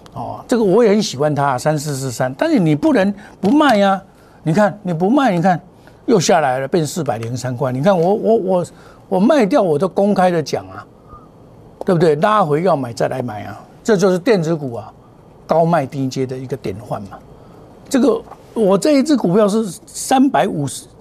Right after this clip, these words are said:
五十二块，人家还没有量的时候我就买了嘞，买到你们出量，你们去追，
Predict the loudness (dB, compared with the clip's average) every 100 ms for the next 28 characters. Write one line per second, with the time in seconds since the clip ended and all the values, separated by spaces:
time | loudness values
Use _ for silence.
0 | -16 -6 -4 0 2 4 4 2 0 -4
1 | -18 -12 -2 2 2 2 0 2 2 4
2 | 2 0 -2 -14 -20 -6 2 4 4 0
3 | 0 -2 -2 -2 -2 -2 -4 -8 -12 -14
4 | -18 -20 -20 -20 -20 -20 -20 -16 -2 2
5 | 4 4 4 4 4 4 2 0 2 4
6 | 4 2 0 0 0 0 0 0 0